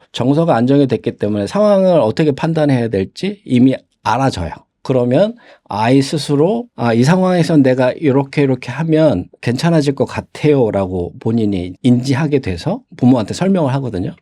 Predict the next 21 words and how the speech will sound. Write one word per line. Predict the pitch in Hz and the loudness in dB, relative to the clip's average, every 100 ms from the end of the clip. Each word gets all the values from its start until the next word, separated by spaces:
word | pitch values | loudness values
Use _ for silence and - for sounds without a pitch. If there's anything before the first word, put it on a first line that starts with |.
| _ | _
거기에서 | - 120 143 151 131 151 | -6 -4 0 2 2 0
부모는 | 160 120 110 123 202 240 - | 2 2 4 2 0 -2 -4
"네가 | 143 135 156 | 0 2 2
지금 | 139 139 123 | 2 2 2
맞다라고 | 98 - 127 117 | 0 0 0 0
판단된 | 107 175 175 151 - 92 90 | -2 -4 0 0 0 -4 -4
대로 | 90 139 185 | -4 -6 -6
한번, | 127 104 98 95 | -6 -6 -8 -8
어, | - | -8
이 | 90 | -6
상황을 | 90 135 127 | -4 -2 -2
만들어 | 95 87 98 95 | -2 -4 -6 -6
봐라." | 85 76 87 85 - _ | -8 -6 -6 -6 -10 _
이렇게 | 117 104 120 | -8 -4 -4
했을 | 110 | -4
때 | 90 135 92 - _ | -6 -4 -4 -8 _
아이는 | - 113 151 156 170 160 156 151 147 135 113 - | -2 0 2 2 4 4 4 4 4 2 0 -6
정서적인 | 120 131 165 160 151 135 | -2 2 2 2 2 2
지지도 | 123 113 117 113 104 98 - | 0 -2 0 2 0 -2 -4
일단 | 120 104 107 98 - | -8 -2 -4 -4 -8
받고, | 101 _ - 78 139 | -10 _ -10 -6 -6